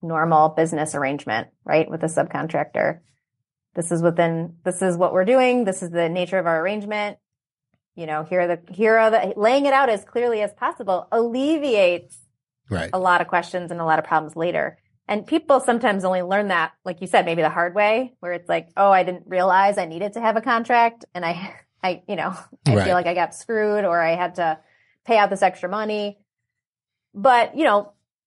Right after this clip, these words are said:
Speaker 1: fool me once, shame on you. Fool me twice, shame on me, right? If I don't learn from that situation and change my process to,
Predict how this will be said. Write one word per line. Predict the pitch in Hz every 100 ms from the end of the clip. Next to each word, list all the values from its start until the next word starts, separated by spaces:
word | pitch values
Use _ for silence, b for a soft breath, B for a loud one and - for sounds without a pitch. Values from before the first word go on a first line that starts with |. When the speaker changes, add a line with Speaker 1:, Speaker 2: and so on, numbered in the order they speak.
| -
Speaker 1:
fool | 359 381
me | 330
once, | 285 262
shame | - 240
on | 220 208
you. | 226 185
Fool | 254 269
me | 220
twice, | - 247 196 -
shame | 233 226
on | 196
me, | 294 285 143
right? | 185 202
If | 202
I | 214
don't | 294 196
learn | 226 269 269
from | 190 180 170 - _ _ _ 190
that | 160
situation | 175 170 180 240 - 175 170 175 _ _ -
and | 175 -
change | - - 214 214
my | 185 180
process | 170 190 185 202 208 156 147 156 - -
to, | 220